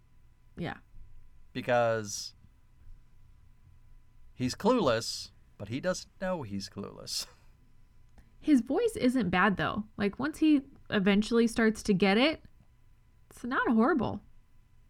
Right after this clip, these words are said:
Speaker 2: Well, it's not the worst you ever heard, but it's not great either.
Speaker 1: I mean, it's good enough to
Speaker 2: You know
Speaker 1: be
Speaker 2: what I
Speaker 1: like, "It's a tiny, tiny,
Speaker 2: Yeah.
Speaker 1: tiny bit."
Speaker 2: You know what it,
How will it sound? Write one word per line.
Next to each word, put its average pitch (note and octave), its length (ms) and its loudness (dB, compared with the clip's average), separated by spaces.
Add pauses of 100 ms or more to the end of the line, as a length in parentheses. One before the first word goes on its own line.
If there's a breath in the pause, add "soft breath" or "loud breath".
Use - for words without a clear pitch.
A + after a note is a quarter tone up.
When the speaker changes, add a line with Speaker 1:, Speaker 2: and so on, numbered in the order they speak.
(680)
Speaker 2:
Well, F3+ 80 0
it's - 120 -6
not A3+ 140 0
the A#3 100 2
worst G3 280 0
you E3 80 -4
ever B2+ 220 0
heard, A2+ 360 -2
but A2 140 0
it's F#2+ 160 -10
not A2 140 -4 (120)
great A#2 400 -2
either. G#2+ 460 -4 (800 soft breath)
Speaker 1:
I F#4+ 60 -6
mean, G4 100 0
it's A3 180 0 (160)
good G3 160 2
enough G3 440 0
to F3+ 440 2 (340)
Speaker 2:
You D#3 100 0
know G#3+ 120 8
Speaker 1:
be A#3 60 8
Speaker 2:
what G3+ 100 10
I D3+ 120 10
Speaker 1:
like, F#3 200 -4 (360)
"It's - 380 -14
a C4+ 180 -4
tiny, G3+ 360 -2
tiny, F3 400 -6
Speaker 2:
Yeah. D3 380 8
Speaker 1:
tiny G#2 160 -2
bit." - 160 -8 (160)
Speaker 2:
You E3+ 120 0
know A#3+ 120 2
what A3+ 160 2
it, F#3 160 0